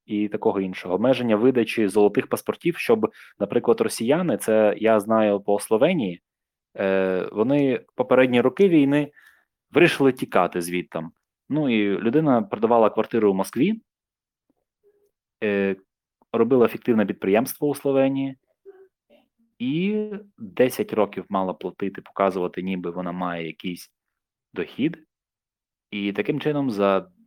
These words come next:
десять років вона отримувала громадянство через інвестиції. Так от, таку можливість тепер закрили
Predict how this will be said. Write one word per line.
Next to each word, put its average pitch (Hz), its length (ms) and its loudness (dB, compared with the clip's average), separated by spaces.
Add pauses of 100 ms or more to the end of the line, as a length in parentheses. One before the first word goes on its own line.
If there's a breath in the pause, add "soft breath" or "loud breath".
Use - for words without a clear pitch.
десять - 400 -8
років 120 340 -8
вона 98 220 -8
отримувала 101 600 -8
громадянство 98 1000 -10 (120)
через 104 300 -6
інвестиції. 92 720 -12
Так - 200 -12
от, 85 180 -6
таку - 460 -8 (420)
можливість 113 520 -4
тепер 113 500 -2
закрили 87 640 -8